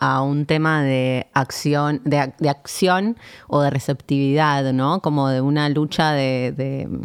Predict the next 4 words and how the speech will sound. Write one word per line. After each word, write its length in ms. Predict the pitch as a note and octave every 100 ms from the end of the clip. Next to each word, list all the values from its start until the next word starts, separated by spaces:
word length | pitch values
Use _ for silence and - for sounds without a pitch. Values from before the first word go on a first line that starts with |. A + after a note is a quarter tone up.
| - _ - - - - _
de 220 | C#3 C3+
energías 640 | C3 C3 - D#3+ D#3+ D3+ -
internas 800 | D3 C#3 D3+ D3+ E3 F#3 G#3+ - _
y, 340 | C3+ B2+ A#2+